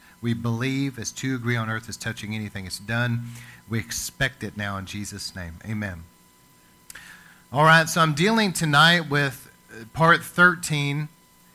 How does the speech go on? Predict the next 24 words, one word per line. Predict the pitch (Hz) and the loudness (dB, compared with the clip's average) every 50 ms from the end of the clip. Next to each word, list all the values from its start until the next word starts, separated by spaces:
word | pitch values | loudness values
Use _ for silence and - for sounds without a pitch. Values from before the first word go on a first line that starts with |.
| _ _ _ _ _ | _ _ _ _ _
in | - 131 143 | -6 -2 -2
the | 139 135 | -2 2
book | 135 156 156 | 0 0 0
of | 156 143 | 2 2
Revelation, | 147 147 139 143 139 143 147 143 - - 170 165 156 | 2 2 4 2 0 2 0 0 -2 -2 -2 0 0
and | 147 139 143 | 0 4 4
next | 160 185 - - - 160 | 4 4 4 2 -6 -2
week | 160 156 147 151 | 0 0 0 0
we're | - 147 | -4 -4
gonna | 127 147 143 139 | -2 -2 -4 -2
cover | - - 151 135 147 135 | -2 -2 0 0 0 -2
the | 120 123 | -2 -6
trumpet | - - - 160 156 147 - 135 117 98 | -8 -6 -2 -2 -2 0 -2 -6 -8 -6
judgments. | 98 113 104 101 - - 90 87 73 - - - - - _ - - - - - - - _ _ | -6 -6 -6 -6 -8 -10 -12 -12 -14 -14 -16 -18 -18 -18 _ -20 -20 -20 -20 -20 -20 -20 _ _
So | 113 117 131 | -8 -6 -4
we're | 127 143 147 | -2 -2 0
gonna | 143 160 160 | 2 4 4
be | 165 160 | 4 4
looking | 156 156 160 160 165 156 | 4 2 2 2 2 2
at | 151 147 - | 2 2 2
some | - 143 131 | 0 -4 0
very | 120 151 156 170 175 175 165 170 - | 2 4 6 6 6 4 2 0 -2
interesting | 175 175 175 170 170 160 151 - - - 160 143 139 127 | -6 -6 -4 -4 -4 -4 -4 -4 -4 -4 -2 -2 -2 -4
times | - - - 151 147 143 135 123 117 110 104 107 107 - | -8 -6 -2 0 2 2 2 2 0 0 -2 -4 -6 -8